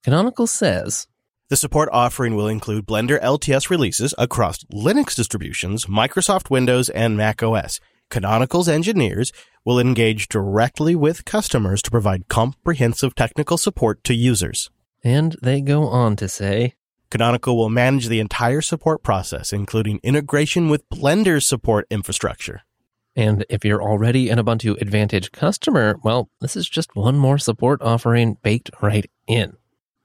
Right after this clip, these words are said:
Speaker 1: As for what this new offering might cost, well, the standard twenty-four by five support package starts at five hundred U S D per year, or if you need advanced coverage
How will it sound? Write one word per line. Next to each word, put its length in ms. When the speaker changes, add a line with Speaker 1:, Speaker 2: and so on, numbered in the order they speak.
Speaker 1:
As 220
for 160
what 200
this 180
new 140
offering 520
might 320
cost, 800
well, 500
the 160
standard 680
twenty-four 600
by 320
five 560
support 480
package 540
starts 340
at 100
five 260
hundred 580
U 220
S 200
D 220
per 300
year, 540
or 440
if 140
you 60
need 160
advanced 560
coverage 560